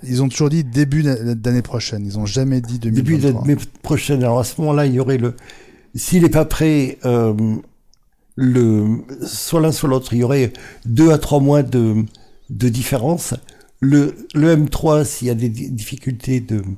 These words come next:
Speaker 2: de développement, euh, au final, sur le Vision Pro, et puis le, en, en début de trimestre, éventuellement, le, pour respecter le calendrier, le,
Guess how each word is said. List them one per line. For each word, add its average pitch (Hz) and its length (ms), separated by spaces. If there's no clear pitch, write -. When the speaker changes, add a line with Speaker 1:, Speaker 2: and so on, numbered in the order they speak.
Speaker 2:
de 120 100
développement, 127 840
euh, 110 340
au 139 80
final, 131 420
sur 139 320
le 117 140
Vision 110 380
Pro, 160 360
et 123 120
puis 139 380
le, 110 440
en, 127 100
en 120 340
début 123 320
de 120 160
trimestre, 131 540
éventuellement, 123 640
le, 120 300
pour 135 120
respecter 135 480
le 120 100
calendrier, 123 880
le, 113 420